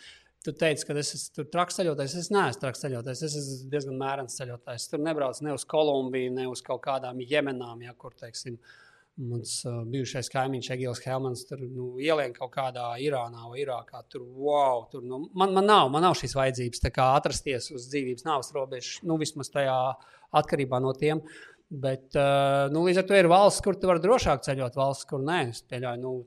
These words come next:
to pašu Nepālu es, eh, eh, visiem reklamēju no tā drošības un no tā,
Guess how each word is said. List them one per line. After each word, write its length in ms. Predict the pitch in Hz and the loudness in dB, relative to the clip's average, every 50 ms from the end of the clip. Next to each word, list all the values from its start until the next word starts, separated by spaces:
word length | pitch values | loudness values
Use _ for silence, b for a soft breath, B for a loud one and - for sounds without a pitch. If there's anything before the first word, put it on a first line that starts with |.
| _ - | _ -8
to 80 | 131 | -10
pašu 380 | 120 - - 139 - - - 143 | -6 -4 -4 -4 -4 -4 -4 -4
Nepālu 420 | 139 - - 151 139 135 135 135 | -4 -2 0 2 2 2 2 0
es, 220 | 131 - - - - | -4 -6 -6 -4 -4
eh, 140 | 139 131 127 b b b b b b b b b b b b _ | -4 -4 -4 b b b b b b b b b b b b _
eh, 320 | 165 139 131 127 127 123 120 | -8 -6 -4 -2 -2 -2 0
visiem 460 | 139 190 202 - - 151 123 117 120 | 0 0 0 2 2 2 0 2 0
reklamēju 480 | 135 151 - - 143 135 131 123 123 123 | -2 -2 -2 -2 -4 -2 -2 -2 -2 -4
no 120 | 127 127 123 | -4 -4 -2
tā 160 | - 139 131 131 131 135 127 127 123 | 0 2 4 4 4 2 0 -2 -2
drošības 640 | 143 175 196 170 - - 160 143 135 127 123 - - | 0 2 2 2 2 2 0 0 0 -2 -4 -6 -6
un 140 | 151 131 131 131 | -6 -4 -4 -2
no 120 | 131 131 | -4 -4
tā, 260 | 131 - - 143 139 | -4 -2 0 2 2